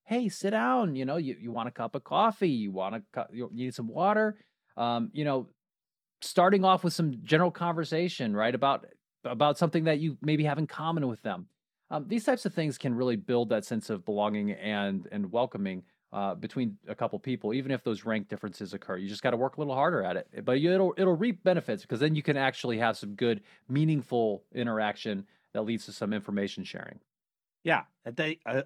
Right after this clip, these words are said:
Speaker 2: the other question we get all the time with our, you know, executives that we coach and stuff like that is, "What do my people really think about me?" Or, "I'm
Speaker 1: <laughs>
Speaker 2: concerned. I'm so high in the org." Uh, like, what do you say all the time?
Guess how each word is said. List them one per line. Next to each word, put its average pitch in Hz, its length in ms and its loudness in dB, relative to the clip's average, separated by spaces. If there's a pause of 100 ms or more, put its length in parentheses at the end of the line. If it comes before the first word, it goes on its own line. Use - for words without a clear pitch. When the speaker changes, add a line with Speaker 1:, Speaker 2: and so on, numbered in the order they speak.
Speaker 2:
the 120 120 -6
other 139 160 -2
question - 340 -8
we 95 60 -8
get 90 120 -6
all 82 120 -8
the 76 60 -12
time 82 320 -14
with 85 160 -14
our, 78 320 -14 (460)
you 113 100 -10
know, 73 220 -12 (140)
executives 90 640 -10
that 92 120 -12
we 95 120 -12
coach 87 340 -14
and 87 120 -18
stuff - 280 -14
like 82 200 -14
that 87 280 -8
is, 95 440 -6 (500)
"What 107 140 -6
do 139 60 -4
my 123 180 -6
people 107 360 -10
really 90 260 -8
think - 260 -10
about 82 280 -8
me?" 76 180 -16 (200)
Or, - 200 -8
"I'm 131 240 4
Speaker 1:
<laughs> - 120 -2
Speaker 2:
concerned. 127 460 2
I'm 120 160 0
so 139 280 -2
high 131 200 2
in 123 140 0
the 120 60 -4
org." 113 540 2 (300)
Uh, - 80 -8 (120)
like, 110 260 -2
what 131 100 0
do 135 60 2
you 143 100 0
say 135 140 0
all 92 100 2
the 87 60 -10
time? 87 280 -2